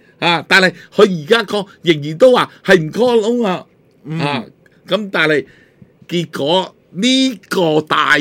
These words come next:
Speaker 1: 話見咗證啊！
Speaker 2: 好，一陣間到底係邊個講出嚟？大家你可以估下啦。
Speaker 1: 係。
Speaker 2: 噉啊，大師未開估住嘅，因為
Speaker 1: 係。
Speaker 2: 今日呢，就係開頭都要同大家分析下市況先，因為總結返呢，呃，成個第三季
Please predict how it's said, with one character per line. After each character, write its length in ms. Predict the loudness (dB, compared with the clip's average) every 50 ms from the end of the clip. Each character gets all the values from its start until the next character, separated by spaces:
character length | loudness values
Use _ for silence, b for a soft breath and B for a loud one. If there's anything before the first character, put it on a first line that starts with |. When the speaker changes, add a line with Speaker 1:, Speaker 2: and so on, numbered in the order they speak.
| 0 2
Speaker 1:
話 380 | 2 2 2 0 -2 -4 -10 -14 _ _ _ _ _ _ _ _ _ _ _ _ _ _ _ -10
見 340 | -6 -6 -4 -4 -6 -6 -6
咗 260 | -6 -6 -6 -6 -8
證 280 | -8 -10 -12 -10 -12 -12
啊！ 80 | -14 -16 _ _ _ b b b b b b
Speaker 2:
好， 220 | b -14 -14 -14 -12 -6
一 60 | -4
陣 200 | -2 -2 -2 -2
間 260 | -4 -4 -4 -4 -6 -12 -12 _
到 120 | -4 -2 -2
底 80 | -2
係 120 | -2 -4 -4 -2 -2
邊 300 | 0 0 0 0 -2 -4
個 100 | -4 -4
講 300 | -4 -4 -6 -10 -10 -10
出 140 | -10 -10 -8
嚟？ 280 | -8 -8 -10 -10 -14 -16 _
大 140 | -8 -6 -6
家 140 | -4 -4 -4
你 140 | -2 -2 -4
可 160 | -4 -4 -4
以 40 | -6
估 220 | -6 -6 -6 -6 -6
下 60 | -6
啦。 380 | -6 -4 -4 -2 -2 -4 -4 -2
Speaker 1:
係。 340 | -2 -2 -2 -4 -4 -8 -8
Speaker 2:
噉 120 | -6 -4
啊， 140 | -4 -4 -4
大 160 | -2 -4 -4
師 160 | -4 -4 -4 -4
未 120 | -4 -2
開 160 | -2 -4 -4
估 160 | -4 -4 -4
住 120 | -4 -4 -6
嘅， 260 | -6 -6 -6 -6 -6
因 60 | -4 -4 -2
為 60 | 0 -2 -2
Speaker 1:
係。 40 | -2
Speaker 2:
今 100 | -4 -6
日 180 | -6 -6 -4 -4
呢， 160 | -4 -4 -4
就 80 | -4 -6
係 80 | -6
開 200 | -6 -6 -6 -8
頭 160 | -8 -10 -10
都 140 | -8 -6 -4
要 120 | -4 -4 -6 b b b b b
同 160 | -8 -8 -6
大 120 | -6 -6 -6
家 200 | -6 -8 -8 -8
分 180 | -8 -8 -8 -6
析 100 | -6 -6
下 160 | -6 -6 -8
市 140 | -8 -8 -10 -12
況 280 | -10 -10 -10 -10 -8
先， 260 | -6 -6 -6 -6 -6 -8 -8
因 120 | -8 -6
為 80 | -6 -6
總 180 | -8 -8 -8 -6
結 160 | -6 -6 -6
返 180 | -6 -6 -6
呢， 160 | -4 -6 -6 -8 B B B B
呃， 340 | -6 -2 0 0 0 0 -2
成 340 | -4 -6 -6 -6 -6 -6 -6
個 180 | -6 -8 -8 -6
第 140 | -6 -6 -6
三 260 | -6 -8 -8 -8 -8
季 80 | -6